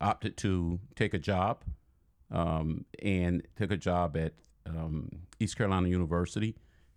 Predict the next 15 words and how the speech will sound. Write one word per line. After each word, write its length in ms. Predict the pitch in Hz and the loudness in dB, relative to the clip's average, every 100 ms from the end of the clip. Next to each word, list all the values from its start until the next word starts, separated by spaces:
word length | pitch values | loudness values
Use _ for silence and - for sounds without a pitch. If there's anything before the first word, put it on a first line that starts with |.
| _ | _
um, 300 | - 82 80 - | -2 0 0 0
as 280 | 90 87 80 | 0 0 0
a 260 | 82 78 90 _ _ - | 0 0 -6 _ _ -2
researcher 760 | 101 120 - 90 - 87 90 - | 0 0 0 0 0 0 -2 -2
in 460 | 90 92 87 85 82 - - _ _ _ _ - - - | 0 2 2 0 -2 -10 -20 _ _ _ _ -20 -16 -2
a 240 | 90 87 76 | 0 2 0
very 400 | 73 104 104 95 | 0 2 4 4
large 440 | 92 92 90 - | 4 4 2 0
diabetes 600 | 95 87 76 127 147 110 | -2 0 0 2 2 0
program 680 | - 85 82 80 80 82 - 98 | 0 -2 0 0 0 0 -4 -2
headed 280 | 90 82 | 0 0
by 160 | 85 82 | 0 0
then 260 | 76 92 85 | 2 2 2
a 100 | 73 | 0
Doctor 480 | - 76 80 - | -2 -2 -2 -6